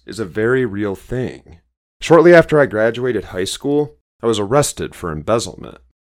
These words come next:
I stole some T Vs and a computer from a U P S delivery service I was working for. After I was arrested, when the detective at the state police department was interviewing me,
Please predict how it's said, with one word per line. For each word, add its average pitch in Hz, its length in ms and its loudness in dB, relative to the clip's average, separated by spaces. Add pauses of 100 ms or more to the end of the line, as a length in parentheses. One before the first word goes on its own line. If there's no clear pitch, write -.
I - 20 -10
stole 127 200 -2
some 110 180 -4
T 120 260 -6
Vs 101 380 -4
and 85 140 -10
a - 20 -10
computer 92 560 -12
from 82 220 -14
a - 20 -10
U 78 160 -12
P 87 220 -12
S 78 120 -8
delivery 92 480 -8
service 104 400 -8
I 107 100 -6
was 101 140 -8
working 104 300 -8
for. 113 380 -8 (560)
After 156 280 2
I 156 60 6
was 143 160 6
arrested, 107 680 0 (120)
when 101 140 -4
the 101 80 0
detective 107 520 -6
at 104 100 -8
the 87 60 -10
state 101 320 -8
police 87 300 -12
department 110 480 -6
was 85 140 -12
interviewing 110 560 -4
me, 151 240 -4